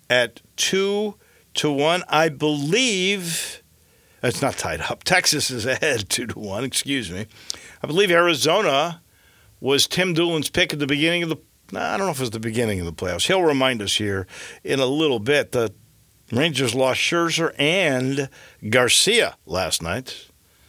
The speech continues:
Adolis Garcia, the former Redbird, who has been red hot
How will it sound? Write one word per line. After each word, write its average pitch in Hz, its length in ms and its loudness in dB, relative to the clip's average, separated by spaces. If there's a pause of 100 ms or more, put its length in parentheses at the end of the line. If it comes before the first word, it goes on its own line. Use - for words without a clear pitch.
(260)
Adolis 156 440 2
Garcia, 170 400 2
the 170 80 0
former 156 600 0 (360)
Redbird, 156 680 2
who 139 180 0
has 127 300 2
been 135 400 0
red 135 240 6
hot 139 480 4